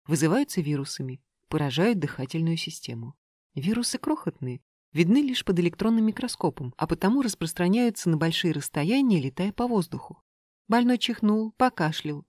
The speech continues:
Они, оседлав мельчайшие капельки слизи, вылетают из носа со скоростью, превышающей скорость болида в Формуле один, более ста метров в секунду. Насколько далеко улетят, зависит от веса.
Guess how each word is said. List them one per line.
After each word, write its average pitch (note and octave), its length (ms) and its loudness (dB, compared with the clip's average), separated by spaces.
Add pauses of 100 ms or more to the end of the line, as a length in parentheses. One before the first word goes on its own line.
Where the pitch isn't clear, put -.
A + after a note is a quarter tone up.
(180)
Они, D3 460 2
оседлав F3+ 560 0
мельчайшие E3+ 520 0
капельки F#3+ 420 -4
слизи, G#3+ 400 2 (280)
вылетают F#3+ 540 4
из F3 140 0
носа A3 260 2
со E3 180 -2
скоростью, C4 520 2
превышающей G#3 640 0
скорость B3 400 2
болида G#3 380 2
в - 40 -4
Формуле B3 460 2
один, C#3 320 -6 (460)
более D#3 320 0
ста C4+ 300 0
метров B3+ 360 -4
в - 60 -14
секунду. - 560 -10 (520)
Насколько D#3+ 520 -2
далеко D3+ 340 -4
улетят, D3 400 -2
зависит D3 420 -6
от - 140 -6
веса. D3+ 420 -6